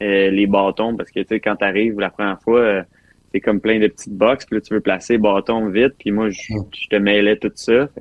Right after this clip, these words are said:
Speaker 1: que lui, il repassait à moi pour les replacer. Euh, mais lui, il était, il était, il était comique. Euh, mais j'ai, euh, j-,
Speaker 2: C'est
Speaker 1: j'ai
Speaker 2: possible.
Speaker 1: aussi une idée, c'était qui. Je,
Speaker 2: On va
Speaker 1: d'après moi,
Speaker 2: lancer
Speaker 1: c'était
Speaker 2: un
Speaker 1: peut-être
Speaker 2: appel
Speaker 1: un, c'était peut-être un
Speaker 2: d'image.
Speaker 1: lanceur. C'était pas, euh, je peux même pas me souvenir de son numéro, parce que dans ce temps-là, tu sais, c'était pas, euh,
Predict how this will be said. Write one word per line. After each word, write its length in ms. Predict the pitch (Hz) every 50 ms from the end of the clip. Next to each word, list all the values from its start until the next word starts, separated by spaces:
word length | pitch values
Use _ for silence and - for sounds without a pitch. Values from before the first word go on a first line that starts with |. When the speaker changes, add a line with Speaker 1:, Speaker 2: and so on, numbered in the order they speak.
| - -
Speaker 1:
que 60 | 107
lui, 260 | 104 104 110 113 110
il 60 | 107 104
repassait 400 | - - - 98 95 - - 110
à 140 | 101 104
moi 180 | 104 110 107 104
pour 120 | - 107
les 100 | 98 98
replacer. 520 | - - - 98 90 - - 110 131 147 151 _ _ _ _ _ _ _ _ _ _ _ _ _ - 104
Euh, 260 | 101 98 95 95 95
mais 180 | 101 104 101 101
lui, 280 | 104 113 113 113 110
il 60 | 107 104
était, 360 | 98 - 104 98 95 98 95
il 40 | 95
était, 240 | - - 95 95 92 95
il 80 | 95 95
était 180 | 90 - 104 92
comique. 380 | - 101 95 101 104 107 - _ _ _ _ _ _ _ - - -
Euh, 120 | 101 95 95
mais 260 | 95 92 92 92 90
j'ai, 340 | 85 95 95 92 92 92 92
euh, 360 | 92 92 92 92 92 92 87
j-, 120 | 85 - -
Speaker 2:
C'est 120 | - - 101
Speaker 1:
j'ai 80 | 98
Speaker 2:
possible. 40 | 95
Speaker 1:
aussi 240 | 87 - - - 110
une 100 | 104 104
idée, 180 | 101 98 104 101
c'était 240 | - - - 98 90
qui. 300 | - - 110 110 107 101
Je, 100 | - - _ _ _
Speaker 2:
On 60 | - 101
va 60 | 101
Speaker 1:
d'après 180 | 98 101 104 107
moi, 80 | 117 120
Speaker 2:
lancer 180 | 110 - - -
Speaker 1:
c'était 60 | 147
Speaker 2:
un 40 | 147
Speaker 1:
peut-être 180 | 135 - 110 120
Speaker 2:
appel 120 | 120 135 131
Speaker 1:
un, 40 | 127
c'était 160 | 123 120 120 110 -
peut-être 220 | 135 131 127 -
un 40 | 135 123
Speaker 2:
d'image. 160 | 120 117 113 110
Speaker 1:
lanceur. 500 | 107 101 - 113 113 117 117 120 120 113 - _ _ _ _ _ _ _ _ _ _ _ _ _
C'était 160 | - - 98
pas, 120 | - - 107
euh, 480 | 107 104 104 104 98 95 92 92 90 87 - _ _ _ _ _ _ _
je 80 | - -
peux 100 | - 123
même 160 | 120 123 113
pas 140 | 117 135 127 - - _ _ _ -
me 160 | 113 117 110
souvenir 440 | - - 120 117 110 110 117 117 110
de 100 | 107 104
son 200 | - - 104 101
numéro, 360 | 104 107 104 101 98 101 117
parce 140 | 120 120 -
que 100 | - 117
dans 160 | 107 107 107
ce 80 | 101 -
temps-là, 320 | - 107 107 104 104 113 107
tu 40 | -
sais, 80 | 113
c'était 160 | 104 - 104 95
pas, 140 | - -
euh, 280 | 107 104 104 98 95